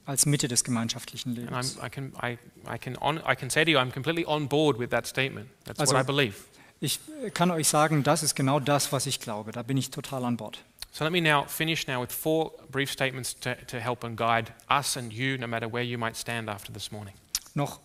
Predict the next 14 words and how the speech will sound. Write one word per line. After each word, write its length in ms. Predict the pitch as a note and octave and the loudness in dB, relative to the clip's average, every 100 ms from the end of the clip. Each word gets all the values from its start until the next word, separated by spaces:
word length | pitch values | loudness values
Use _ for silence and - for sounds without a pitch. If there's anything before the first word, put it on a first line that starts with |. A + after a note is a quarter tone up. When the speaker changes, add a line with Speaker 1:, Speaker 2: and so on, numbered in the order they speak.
| - | -12
Speaker 1:
vier 320 | - - E3+ | -8 2 2
Punkte, 380 | E3 D3+ - B2+ | 4 2 2 0
die 120 | B2+ | -2
uns 160 | B2 - | -2 -2
dabei 240 | A#2+ A#2+ | -2 -4
helfen, 580 | A#2 D3 D3 D3 D3+ A3+ | -2 0 2 2 0 -2
zu 320 | - C#3+ B2+ C#3+ | -2 -2 -4 -4
erkennen, 520 | D3 - E3 D3+ C#3+ - | -4 0 4 4 2 -4
wo 380 | B2 B2+ B2 - - _ | -6 -4 -4 -8 -14 _
ihr 320 | D3 C3+ C3 D3 - _ | -6 -2 -2 -4 -12 _
oder 260 | C#3+ A#2 G#2 | -8 -8 -6
wir, 260 | B2 B2 B2+ - - _ | -4 -6 -8 -20 -20 _
äh, 200 | D3 B2 A#2+ - | -6 -6 -8 -10
stehen. 340 | - B2 G2 | -4 -2 -4